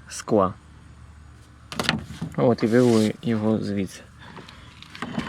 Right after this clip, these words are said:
Так, встановили ми вже карту.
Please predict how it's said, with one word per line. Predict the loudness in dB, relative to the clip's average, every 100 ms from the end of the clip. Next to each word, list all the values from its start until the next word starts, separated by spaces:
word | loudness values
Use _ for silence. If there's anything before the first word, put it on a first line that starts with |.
| -6 -6 -10 -6 -2 -2 -6 -16 -16 -18 -18 -20 -20 -20 -14 -14 -12 -20 -6 -2 -2 -6 -16 -18 -18 -20 -20 -20 -20 -18 0
Так, | 2 2
встановили | -2 0 4 6 6 6
ми | 4 2
вже | 2 0
карту. | 0 -2 -2 -6